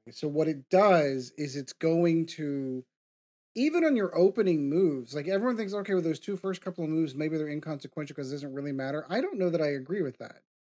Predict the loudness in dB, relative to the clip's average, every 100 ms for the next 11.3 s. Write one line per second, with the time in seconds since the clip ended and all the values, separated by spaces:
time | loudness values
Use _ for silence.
0 | _ _ _ -2 0 -2 -4 -8 -10 0
1 | 4 4 4 0 0 2 2 0 -4 -4
2 | -2 0 0 -2 -4 -4 0 0 0 -4
3 | -8 _ _ _ _ _ _ _ _ -6
4 | -4 -4 -4 -4 -2 -4 -4 -2 -2 -2
5 | -4 -6 -8 _ _ -8 -6 -8 _ 0
6 | 0 0 0 -2 -2 -4 -6 -6 2 2
7 | 2 0 0 0 -4 -4 -4 -4 -4 -4
8 | -6 -8 -8 -8 -4 -2 -2 -4 -10 _
9 | _ _ _ _ _ _ _ _ _ _
10 | -2 0 2 2 4 2 2 -2 0 0
11 | 0 -2